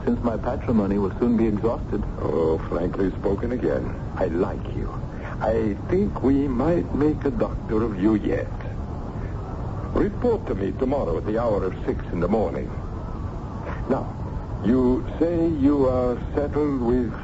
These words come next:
Speaker 2: somewhere to stay?
Speaker 1: Yes, sir. At La Dama Falcone's house on the Via Eletto.
Speaker 2: Via Eletto. Via El-, is that near Il Dottore Rappaccini's house?
Speaker 1: Yes, the very next villa.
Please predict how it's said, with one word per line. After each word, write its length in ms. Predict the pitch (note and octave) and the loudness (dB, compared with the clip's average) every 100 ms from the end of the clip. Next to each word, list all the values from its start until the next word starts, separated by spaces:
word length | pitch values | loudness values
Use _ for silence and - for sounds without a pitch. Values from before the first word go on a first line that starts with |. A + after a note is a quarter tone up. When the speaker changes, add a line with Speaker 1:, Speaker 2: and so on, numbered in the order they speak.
| - | -4
Speaker 2:
somewhere 480 | C3 C3 B2+ C3 B2 - | 0 2 4 2 0 0
to 180 | B2 A2+ | -2 0
stay? 380 | - D3+ E3 G2 - | 0 0 0 -2 0
Speaker 1:
Yes, 120 | G#2 G2 | 0 0
sir. 120 | G2+ F#2+ - - - - - | 0 -2 -4 -6 -4 -6 -2
At 140 | - B2 | 0 2
La 120 | C3 | 0
Dama 320 | C3+ C3+ C3+ | 0 -2 -2
Falcone's 540 | B2 A#2 - C3 F#2+ | -2 -2 0 0 0
house 280 | - B2 - | -2 -4 -4
on 200 | F#2 G2+ | -4 0
the 60 | G2+ | 2
Via 240 | A2 A#2 | 4 2
Eletto. 440 | A2 A#2+ F2+ - F2 F#2+ - - | 4 2 2 -2 -6 -6 -6 -4
Speaker 2:
Via 300 | F#2+ A2+ A2+ | 2 4 4
Eletto. 500 | G2 G#2+ G2+ E2+ - - - - - - - - | 2 2 2 0 -4 -6 -6 -6 -6 -6 -6 2
Via 360 | B2 D3 G#2+ - - - | 4 6 4 0 -4 -4
El-, 1500 | - G2 G2 - - - - - - - - - - - - | -2 0 -2 -4 -6 -6 -6 -6 -6 -6 -6 -6 -6 -6 -4
is 140 | - - | -4 0
that 220 | G#2 G#2+ | 0 0
near 400 | F#2+ A2 G#2+ A2 | 0 2 4 2
Il 320 | G#2 G2+ G2 G2 | 2 2 2 2
Dottore 640 | G2 - G#2 G#2 G2+ F#2+ | 0 2 0 2 0 0
Rappaccini's 680 | F2+ F#2 F#2 - A#2 B2 A#2+ | -2 -2 -4 -2 0 2 0
house? 300 | A2+ A#2 A2+ - - - - - - | 0 -2 -4 -8 -8 -6 -8 -4 0
Speaker 1:
Yes, 200 | A2+ - - - - - - - - - | 0 -2 -6 -8 -8 -8 -8 -8 -4 -2
the 80 | |
very 280 | G2 G#2+ B2 | 0 2 2
next 220 | B2+ C#3 | 0 -2
villa. 320 | - A#2 C#3 | -2 -2 -2